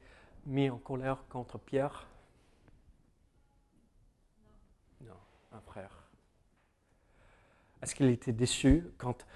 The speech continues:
ah, les disciples... Ah, oui, probablement déçu, mais est-ce qu'il s'est mis en, en colère quand les disciples sont revenus en disant, « Ah, mais on a tout fait, mais, euh, euh, on n'a pas pu faire partir, euh, ce démon, mais qu'est-ce qu'il faut faire ? » Non, il, il n'est pas en colère.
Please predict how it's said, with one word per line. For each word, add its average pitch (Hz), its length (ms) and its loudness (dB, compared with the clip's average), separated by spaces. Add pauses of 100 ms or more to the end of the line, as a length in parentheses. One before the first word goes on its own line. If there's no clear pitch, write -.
(180)
ah, 123 80 -4
les 117 100 -2
disciples... 123 560 -2 (320)
Ah, 101 140 -14 (100)
oui, 98 320 -6
probablement 104 440 -6
déçu, 110 280 -2
mais 98 120 -8
est-ce 98 180 -10
qu'il 117 120 4
s'est - 160 -2
mis 117 200 0
en, 107 320 -8
en 113 100 -10
colère 127 420 -2
quand 117 140 -10
les 110 120 -2
disciples 117 420 -4
sont 113 160 -4
revenus 117 480 -2 (200)
en 120 80 -10
disant, « 120 400 2 (220)
Ah, 123 60 -6
mais 123 160 2
on 139 140 2
a 135 40 -2 (160)
tout 180 120 6
fait, 185 340 12 (160)
mais, 139 340 8
euh, 127 220 0 (280)
euh, 110 420 -2 (120)
on 120 100 -2
n'a 120 120 -2
pas 156 160 -8
pu 165 180 4
faire 143 240 -4
partir, - 480 -10
euh, 123 160 -4
ce 117 140 -8
démon, 120 260 -6
mais 117 120 -10
qu'est-ce - 200 -8
qu'il 127 180 -10
faut 143 120 -8
faire ? » 131 340 -12 (480)
Non, 285 160 -16
il, - 80 -18 (640)
il 127 40 -14
n'est - 260 -12
pas 196 80 -8
en 175 80 -2
colère. - 180 -12